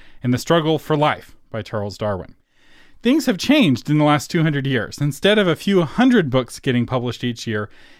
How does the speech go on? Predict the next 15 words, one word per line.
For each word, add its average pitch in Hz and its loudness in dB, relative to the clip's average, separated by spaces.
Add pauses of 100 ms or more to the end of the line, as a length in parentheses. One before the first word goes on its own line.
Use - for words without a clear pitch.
(120)
a 170 2
million 190 4
books - -4 (120)
get - -4
published. - -6
It 135 -4 (380)
was 175 4
possible 196 0
for 131 -8
Thomas 156 -2
Jefferson 131 0
to 127 -4
buy 160 2
and 151 0
read 120 2